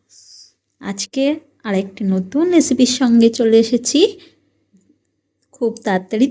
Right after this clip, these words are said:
দশ মিনিটে কিভাবে জিলিপি তৈরি করা যায় তারই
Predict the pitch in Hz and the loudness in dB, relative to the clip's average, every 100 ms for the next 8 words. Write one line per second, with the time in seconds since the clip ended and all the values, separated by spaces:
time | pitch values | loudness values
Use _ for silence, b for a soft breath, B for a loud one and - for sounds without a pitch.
0 | - 262 320 - 269 214 208 202 - - | 0 0 0 0 0 4 2 0 -14 -4
1 | 214 202 208 185 190 185 226 240 269 285 | 0 4 2 2 -4 -4 -6 -4 -2 0
2 | 277 285 262 226 269 427 - - 185 185 | 2 2 4 4 4 2 -2 -6 0 0
3 | 226 | 0